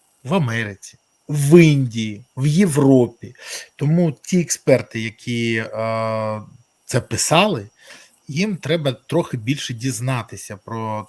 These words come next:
те, що вони пишуть. Або не треба відпрацьовувати замовлення.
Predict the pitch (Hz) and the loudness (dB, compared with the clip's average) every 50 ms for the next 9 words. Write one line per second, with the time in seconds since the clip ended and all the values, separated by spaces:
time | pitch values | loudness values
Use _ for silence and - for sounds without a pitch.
0 | _ - 156 151 - - 113 107 110 117 120 - _ - 98 - - - 92 - | _ -4 -2 -2 -2 -4 -4 -6 -6 -6 -8 -8 _ -12 -12 -12 -14 -18 -20 -14
1 | _ - 135 147 185 285 320 320 311 277 240 196 156 139 135 131 127 131 139 143 | _ -4 -2 0 2 4 4 6 6 4 4 2 -2 -8 -12 -14 -14 -14 -12 -8
2 | 143 147 135 - 190 214 180 143 117 139 131 _ - 151 135 - - 160 190 220 | -6 -6 -4 -4 -4 -4 -4 -4 -6 -6 -8 _ -6 -6 -6 -2 0 2 2 2
3 | 202 160 151 - - 135 110 135 147 143 135 117 101 98 104 107 107 | 2 0 -6 -4 -6 -6 -4 -2 0 0 0 0 -2 -4 -12 -14 -14